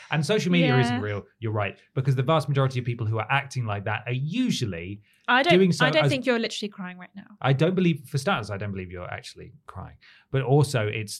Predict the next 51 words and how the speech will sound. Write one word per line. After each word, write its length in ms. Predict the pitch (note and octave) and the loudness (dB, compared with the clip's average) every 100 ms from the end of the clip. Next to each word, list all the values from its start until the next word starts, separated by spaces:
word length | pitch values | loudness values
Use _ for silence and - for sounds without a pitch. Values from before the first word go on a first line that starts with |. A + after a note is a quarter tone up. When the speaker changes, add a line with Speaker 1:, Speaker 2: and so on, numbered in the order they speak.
| - | -6
Speaker 1:
to 320 | A#2+ A2 A2 - - | -4 -4 -6 -10 -16
very 320 | D3 C3 C3+ | -6 0 2
superficially 680 | C3+ C#3 C3 A2+ C3 A#2 G#2+ | 2 0 0 2 0 0 -2
build 360 | A2 G#2 G2+ | -2 -2 -4
their 200 | G#2+ F#2+ - | -6 -6 0
own 380 | D3+ D#3+ C#3 C#3 _ | 2 2 0 -4 _
brand 420 | - G#2 D#2+ D2 | -6 -6 -6 -8
Speaker 2:
Mm. 420 | A#3+ A#3+ A#3 A3 A3 | -2 -2 -2 -6 -4
Speaker 1:
in 140 | A#2 | -2
order 280 | A#2 A2+ A2 | -2 -4 -6
to 280 | G#2 A#2+ A2 | -6 -8 -4
make 280 | A2 G#2+ - | -4 -4 -6
friends 680 | - B2+ G#2 F2+ F#2 - - | 0 0 0 -4 -12 -14 -14
with 160 | F#2 F2+ | -10 -4
Speaker 2:
With 140 | G#3 | -4
the 100 | G3+ | -4
devs. 140 | F#3+ F#3 | -6 -4
Speaker 1:
P 160 | G#2+ | -4
R 320 | F2 F#2+ G2+ G2 | -2 -2 -2 -4
and 220 | G2 C#3+ | -6 -4
Speaker 2:
Yeah. 120 | G#3+ | -2
Speaker 1:
publishers 500 | G2 F#2+ - G2 G2 | -4 -6 -8 -8 -8
so 100 | - | -8
you 220 | G#2+ A2+ | -8 -6
can 140 | B2 B2+ | -6 -4
get 300 | B2+ C3 - - | -4 -6 -10 -20
stuff 680 | - D#3 F3 G2+ - - B3 - | -8 -4 -4 -6 -10 -18 -20 -8
Speaker 2:
But 100 | - C#4+ | 0 2
I 60 | |
Speaker 1:
in 60 | C#4+ | 4
Speaker 2:
do 80 | F4+ | 2
s- 80 | G4 | 2
Speaker 1:
exchange 380 | B2 A2+ A#2 | 2 0 -2
for 320 | - B2+ A#2+ A#2 | -2 0 0 -2
loud 560 | A2 A2 G#2 A2 A2 C#3+ | -4 -2 -2 -4 -6 -10
all 100 | A2 | -2
Speaker 2:
<laughs> 260 | A2 - D#3+ | 4 6 6
Speaker 1:
caps 460 | G#2+ - - - - | 2 -4 -10 -14 -6
emoji 460 | A#2+ B2+ C#3+ C3+ G2+ | 0 4 2 2 -6
tweets. 160 | - - | -8 -6
Speaker 2:
Exciting. 320 | C4 B3 - - - E4+ | -6 -8 -12 -12 -12 -4
But 120 | D4+ D#4 | 4 6
I 80 | F#4 | 4
also 240 | G#4 F#4+ | 2 -4
do 180 | D4+ C#4+ | -4 -4
think 220 | C4+ A3+ | -2 -2
that 100 | G#3 | 0
when 140 | A3+ | -2
you 80 | A#3 | -2
see, 240 | A#3+ C4 A#3+ | -4 -2 0
like, 340 | G3+ F#3+ - | 0 -2 -10